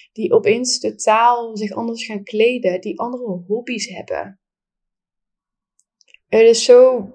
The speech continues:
bizar wat het hart doet, wat het, wat, wat het hart opslaat, wat het hart kan doorgeven.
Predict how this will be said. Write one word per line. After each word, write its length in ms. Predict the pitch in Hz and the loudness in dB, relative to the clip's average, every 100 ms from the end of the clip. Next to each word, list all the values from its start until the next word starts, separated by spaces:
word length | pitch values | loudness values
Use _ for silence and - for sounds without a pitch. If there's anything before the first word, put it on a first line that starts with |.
| _ | _
bizar 760 | 185 208 190 202 247 185 - _ _ - | -4 -4 0 0 0 -2 -8 _ _ -8
wat 180 | 208 | -4
het 140 | 202 196 | -2 -4
hart 720 | 175 190 262 - - - - - _ _ _ _ _ _ | -8 -4 -4 -4 -8 -12 -12 -12 _ _ _ _ _ _
doet, 540 | 170 254 349 175 - | -2 6 6 6 -2
wat 140 | - 190 | 0 0
het, 220 | 196 - | -2 -6
wat, 280 | 180 190 180 | -6 -2 0
wat 120 | 208 | 0
het 120 | 208 | -2
hart 300 | 190 208 - | -4 -6 -2
opslaat, 560 | 262 262 - 180 175 175 | -2 -2 -4 -2 -2 -4
wat 120 | 202 | -4
het 140 | 202 | -4
hart 260 | 190 202 208 | -4 -8 -6
kan 340 | - 226 185 - | -4 -4 -4 0
doorgeven. 1040 | 208 233 262 - - - - 82 180 180 | 2 2 0 -2 -8 -8 -10 -10 -12 -18